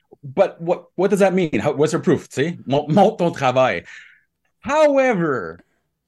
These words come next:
after last year and this year, I think you can legitimately question just the process without knowing the exact details, because I feel like there's been a repetitive, um,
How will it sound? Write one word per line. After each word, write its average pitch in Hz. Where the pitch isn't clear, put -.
after 214
last 160
year 143
and 123
this 135
year, 117
I 123
think 214
you 160
can 135
legitimately 135
question 120
just 117
the 117
process 123
without 110
knowing 110
the 107
exact 104
details, 101
because 107
I 107
feel 143
like 127
there's 120
been 113
a 107
repetitive, 104
um, 85